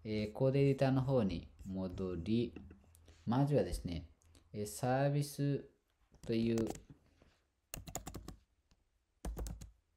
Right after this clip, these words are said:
サービスという アイディー、そしてクラス名はサービス、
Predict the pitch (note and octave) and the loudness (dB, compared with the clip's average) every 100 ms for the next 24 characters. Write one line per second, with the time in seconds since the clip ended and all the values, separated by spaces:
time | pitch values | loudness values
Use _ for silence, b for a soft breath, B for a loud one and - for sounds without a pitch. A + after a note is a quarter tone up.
0 | - - - - - - _ _ _ _ | -14 -10 -10 -12 -16 -16 _ _ _ _
1 | _ _ _ - - A#2+ A#2+ A#2+ B2 B2 | _ _ _ -14 -6 -2 0 0 -2 -2
2 | - G2+ F#2+ F#2 G#2 G#2+ G2 E2+ E2+ D#2 | -2 0 0 0 -2 0 0 0 -4 -6
3 | - _ - G2+ F#2+ - C3 B2+ - A#2 | -12 _ -6 -4 -6 -8 -4 -4 -2 -2
4 | A2+ - A#2+ A2+ G2+ E2+ D#2+ D2+ - - | -2 -2 2 2 2 0 -2 -4 -8 -12
5 | - - - - - - - - - - | -10 -12 -10 -10 -12 -14 -10 -8 -6 -8
6 | - - - - - A2+ G#2+ A2 G2 E2 | -8 -12 -12 -8 -4 -2 2 2 0 -4
7 | - - - G2 F2+ - - | -6 -10 -4 -4 -4 -10 -14